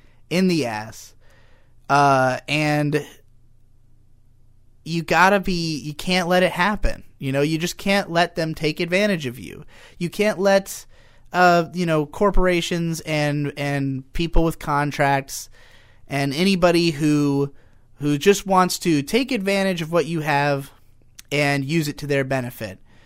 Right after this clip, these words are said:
you know. And they'll tell you that it benefits you just as much as them, but a lot of the time it benefits them more than you, and they don't really have your back. Now, granted, again, uh, much like, you know, being with a band, there's plenty of record labels out there that are great.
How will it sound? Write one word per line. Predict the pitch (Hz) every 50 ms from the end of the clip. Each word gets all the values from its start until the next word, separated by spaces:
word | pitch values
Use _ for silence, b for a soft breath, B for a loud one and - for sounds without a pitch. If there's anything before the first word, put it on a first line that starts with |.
| b b b
you | b 131
know. | 131 123 117 117 117 123 - b b b b b
And | b 151 151 139 143 147
they'll | 143 147 147
tell | 143 - - 262 285 285 269
you | 240 233 247 254 240 214
that | 185 180
it | 175 170
benefits | 180 190 196 190 185 - 190 180 - -
you | 196 196 190 185 170 165 165 165
just | - - 170 165 -
as | 175 156
much | 170 165 160 - 180
as | 165 160
them, | 170 185 196 185 160 147 139 139 151 - - - - - _ - - _ _ - -
but | 156 156
a | 156
lot | 160 165 180 196
of | 208 214
the | 214
time | 202 - 240 247 233 233 220 214
it | 196 180
benefits | 190 196 202 190 - 208 190 - -
them | 196 185 190 190 190
more | 185 185 196 196
than | 190 190 190
you, | 196 220 220 185 156 151 151 147
and | - 156
they | 156 151
don't | 151 165 185 202 180
really | 185 190 190 190 180
have | 165 175 165 165 170
your | 170 156
back. | 151 147 131 110 113 - - - - b b b b
Now, | b 196 214 220
granted, | 185 226 247 262 254 226 - 147 110 120 - - -
again, | - 151 160 190 165 135 110 98 - - - b b b b b b
uh, | b 147 147 143
much | 160 185 190 185 -
like, | 202 185 170 -
you | 185
know, | 170 156 151 151 147 143
being | - 156 - 160 156 151
with | 151 151 147
a | 143
band, | 143 160 175 180 165 165
there's | 165 -
plenty | - - 185 185 196 180
of | 156 131
record | 127 139 175 - - 160 135
labels | 131 127 123 120 123 127 135
out | 127 131 131 -
there | 156 160
that | 165 175 185
are | 202
great. | 196 175 202 220 247 214 131 - -